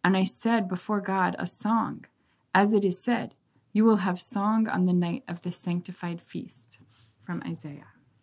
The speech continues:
In this passage, the formative moment of our love story with God is in Egypt, on the eve of the Passover sacrifice, singing a song hoping for redemption,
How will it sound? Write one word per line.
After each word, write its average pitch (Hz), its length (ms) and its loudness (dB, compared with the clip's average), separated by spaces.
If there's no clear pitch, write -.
In 240 120 12
this 330 200 10
passage, 214 640 4
the 196 100 0
formative 277 560 6
moment 202 560 4
of 185 140 0
our 233 140 6
love 208 260 2
story 254 320 0
with 202 240 0
God 175 380 -2
is 196 240 -2
in 220 220 10
Egypt, 196 500 -6
on 202 140 6
the 247 220 4
eve 247 400 6
of 196 160 -4
the 190 80 -2
Passover 214 520 -4
sacrifice, 180 760 -6
singing 247 500 8
a - 60 -4
song 202 340 -2
hoping 196 560 -2
for 175 160 -6
redemption, 160 640 -6